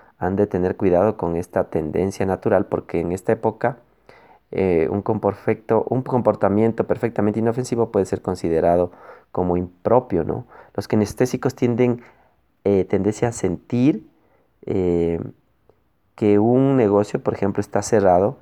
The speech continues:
antes de que los detalles hayan sido acordados. Entonces ellos dicen, "Ya, listo". Pero todavía no se ha hablado de los di-,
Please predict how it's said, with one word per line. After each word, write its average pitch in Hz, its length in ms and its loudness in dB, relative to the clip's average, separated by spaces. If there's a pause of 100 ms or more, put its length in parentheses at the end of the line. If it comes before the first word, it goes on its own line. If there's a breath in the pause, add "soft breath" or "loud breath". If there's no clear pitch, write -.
(600 soft breath)
antes 131 380 0
de 107 160 2
que 101 200 0
los 95 240 2
detalles 117 640 2
hayan 101 340 4
sido 101 300 0
acordados. 123 720 -4 (280)
Entonces 117 220 -4
ellos 117 140 0
dicen, 120 240 -2
"Ya, 135 280 0
listo". - 380 -6 (540 soft breath)
Pero 95 120 -4
todavía 98 300 0
no 123 80 -4
se - 120 -6
ha - 20 2
hablado 104 200 2
de 123 60 0
los 101 160 -2
di-, 90 120 -6